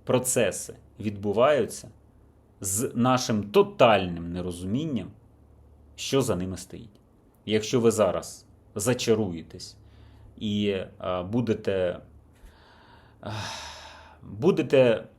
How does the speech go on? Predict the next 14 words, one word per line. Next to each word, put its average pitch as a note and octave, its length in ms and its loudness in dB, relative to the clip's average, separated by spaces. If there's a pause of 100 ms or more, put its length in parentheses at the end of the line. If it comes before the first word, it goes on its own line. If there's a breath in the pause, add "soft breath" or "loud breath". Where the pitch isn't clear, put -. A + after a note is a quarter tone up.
(480)
під B2 160 -4
впливом A#2+ 500 2
істерії A2+ 720 -2
"Москва G2+ 420 -4
за F2+ 120 -4
три A2+ 180 -6
дні", D3 260 -8 (520 soft breath)
то G2 120 -4
завтра C3+ 460 2 (760)
ви F#2+ 440 -2
знову F2+ 500 -2
можете E2+ 380 -10
опустити D3+ 520 -4
руки, B2 380 -4